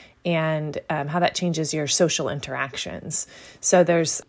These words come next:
some neat things that we can learn about the ways in which animals that are, uh, naturally very social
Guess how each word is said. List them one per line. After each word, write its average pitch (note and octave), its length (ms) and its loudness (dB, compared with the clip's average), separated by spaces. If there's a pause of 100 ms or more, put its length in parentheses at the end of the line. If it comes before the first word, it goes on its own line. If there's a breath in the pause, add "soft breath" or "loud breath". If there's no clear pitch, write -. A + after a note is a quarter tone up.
some G3 200 2
neat G#3 160 6
things G3+ 160 2
that F3+ 100 4
we F3 80 0
can E3 180 0
learn E3 240 0
about D3 280 -2
the D3+ 100 -2
ways D3+ 340 -2
in D3+ 140 -4
which - 360 -4 (680)
animals F#3 300 6
that E3+ 120 4
are, D#3+ 300 2
uh, D#3+ 180 -4
naturally F3 500 2
very D#3+ 200 0
social D#3 600 -2